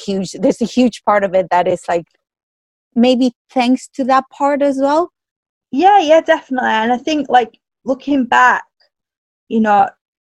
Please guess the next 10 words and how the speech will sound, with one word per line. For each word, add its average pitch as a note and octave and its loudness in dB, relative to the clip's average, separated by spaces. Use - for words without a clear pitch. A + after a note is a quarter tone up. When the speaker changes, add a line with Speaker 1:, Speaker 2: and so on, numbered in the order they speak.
Speaker 2:
now A#3 4
fast A3+ -4
forward, A3 2
like, G3+ 0
four G#3+ 4
years, G#3 -6
like, G3 0
from G#3+ 0
that G#3 -6
experience, G#3 0